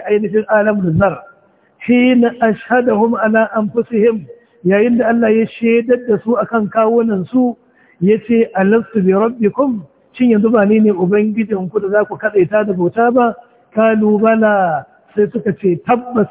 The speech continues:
Allah kai ne ubangijin mu." Sai ce, "Au bi iqrarikum bi kalimati shahadatayn." Ko kuma Allah yayi alƙawari da ku yayin da ya zamo kun furta kalmar shahada. La ilaha illallah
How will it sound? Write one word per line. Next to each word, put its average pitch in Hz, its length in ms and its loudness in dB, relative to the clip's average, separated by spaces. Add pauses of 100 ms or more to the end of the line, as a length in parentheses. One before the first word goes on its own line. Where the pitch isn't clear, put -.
Allah 202 260 0
kai 247 200 0
ne 240 100 2
ubangijin 180 580 -2
mu." 123 140 -20 (560)
Sai 214 180 2
ce, 220 280 0
"Au 247 280 2
bi 214 240 0
iqrarikum 220 880 -2
bi 196 100 2
kalimati 214 540 -4
shahadatayn." 151 800 -4 (440)
Ko 240 220 2 (100)
kuma 262 480 0 (560)
Allah 240 380 0
yayi 226 400 2
alƙawari 226 680 0
da 208 120 -2
ku 247 460 -4 (320)
yayin 202 680 2
da 208 60 2
ya 196 80 2
zamo 208 480 -2
kun 208 260 -4 (100)
furta 214 380 -4
kalmar 202 480 0 (140)
shahada. 165 640 0 (680)
La 202 300 2
ilaha 233 380 2
illallah 226 800 0